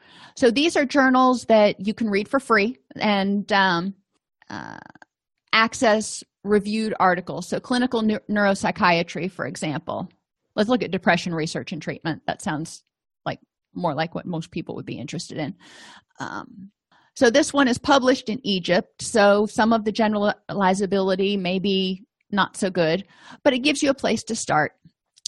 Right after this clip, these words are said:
The language in, is in full text. And this one start, exercise for adolescents with depressive disorders, a feasibility study. So how feasible is it that it's gonna work?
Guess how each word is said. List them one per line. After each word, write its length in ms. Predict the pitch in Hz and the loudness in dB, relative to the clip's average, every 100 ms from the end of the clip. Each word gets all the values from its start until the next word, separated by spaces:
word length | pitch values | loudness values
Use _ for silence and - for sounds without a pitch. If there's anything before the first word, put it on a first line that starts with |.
| - | -8
The 80 | - | -2
language 440 | 202 208 240 254 262 | 2 4 4 4 2
in, 200 | 226 220 - | 0 0 0
is 160 | 208 | 0
in 100 | 214 | 0
full 220 | 208 208 | 0 0
text. 680 | 202 208 185 - - - - _ _ _ _ - - _ _ | 2 4 2 0 -12 -16 -18 _ _ _ _ -20 -20 _ _
And 160 | 220 220 | 2 2
this 180 | 240 - | 2 2
one 160 | 233 | 0
start, 300 | - - 196 - _ - - _ _ _ - | 0 0 0 -2 _ -20 -20 _ _ _ -2
exercise 520 | 254 - - 247 247 | 0 0 2 2 2
for 120 | - | 0
adolescents 560 | - 226 220 226 233 208 | 2 2 4 2 0 -4
with 120 | 196 | -4
depressive 440 | 208 - 202 - 180 | -2 0 0 -2 -6
disorders, 500 | 180 180 165 151 156 | -4 -2 0 -2 -6
a 60 | |
feasibility 680 | - 220 208 190 190 180 156 | -6 -2 -2 -2 -2 -2 -4
study. 400 | 180 - 139 101 | -8 -8 -8 -10
So 300 | 175 156 160 - - - | -8 -6 -6 -10 -20 -6
how 160 | - 208 | 0 0
feasible 580 | - 247 233 214 220 | 2 0 0 0 0
is 120 | 196 202 | 0 -2
it 180 | 220 | -4
that 120 | - 180 | -4 -6
it's 140 | - | -6
gonna 200 | 214 190 | -6 -4
work? 380 | 185 185 135 | 0 2 0